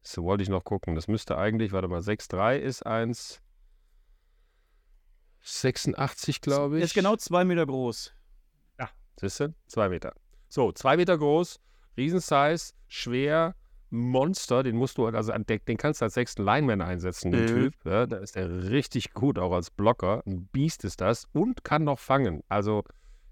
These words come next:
Speaker 1: er hat auch einen guten Speed für seine Größe. Also, Darnell Washington war für mich einer der Top-Tight Ends im Draft.
Speaker 2: Ist ein bisschen gefallen
Speaker 1: Und,
Speaker 2: wegen
Speaker 1: äh, dass
Speaker 2: Verletzung,
Speaker 1: sie
Speaker 2: ne?
Speaker 1: den in der dritten
Speaker 2: Ja.
Speaker 1: Runde noch gekriegt haben,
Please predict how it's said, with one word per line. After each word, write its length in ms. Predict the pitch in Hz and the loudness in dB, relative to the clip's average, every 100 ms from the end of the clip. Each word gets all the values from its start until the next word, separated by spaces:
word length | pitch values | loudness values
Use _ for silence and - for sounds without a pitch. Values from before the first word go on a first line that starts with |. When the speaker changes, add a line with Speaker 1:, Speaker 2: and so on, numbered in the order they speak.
| - - | -16 -4
Speaker 1:
er 240 | 98 101 | -2 2
hat 140 | 127 | 0
auch 140 | - 107 | 0 0
einen 100 | 101 | 0
guten 260 | 139 - | 0 0
Speed 400 | 107 - 170 170 | -4 0 2 2
für 140 | - 95 | 0 -2
seine 240 | 92 90 | 0 -2
Größe. 420 | 85 87 82 - | -2 -4 -4 -6
Also, 220 | 82 85 - - | -8 -8 -10 -6
Darnell 320 | - 127 160 | 0 2 2
Washington 460 | 113 151 - 147 110 | 2 2 0 -2 0
war 100 | 110 | -2
für 140 | - | 0
mich 240 | 113 139 - | -2 -2 -2
einer 180 | 127 113 | -2 -2
der 160 | 104 | -4
Top-Tight 540 | - 135 - - 127 127 | -2 -2 -2 0 2 2
Ends 240 | 120 - | 0 -2
im 160 | 101 107 | -2 2
Draft. 340 | 110 101 - - | 2 2 -4 -8
Speaker 2:
Ist 100 | - | -2
ein 60 | |
bisschen 160 | 156 165 | 0 2
gefallen 320 | 160 156 175 | 2 4 4
Speaker 1:
Und, 60 | 175 | 4
Speaker 2:
wegen 100 | 165 | 2
Speaker 1:
äh, 20 | |
dass 120 | 185 | 2
Speaker 2:
Verletzung, 320 | 160 - 190 | 2 2 0
Speaker 1:
sie 60 | 175 | 0
Speaker 2:
ne? 100 | 147 | 2
Speaker 1:
den 200 | 175 170 | 4 4
in 60 | 165 | 4
der 80 | 151 | 2
dritten 320 | 135 156 165 | 2 2 2
Speaker 2:
Ja. 60 | 127 | 4
Speaker 1:
Runde 220 | 160 160 | 6 6
noch 160 | 113 - | 2 0
gekriegt 440 | 95 - 104 - | -6 -2 -2 0
haben, 360 | 113 135 135 | -2 -2 -4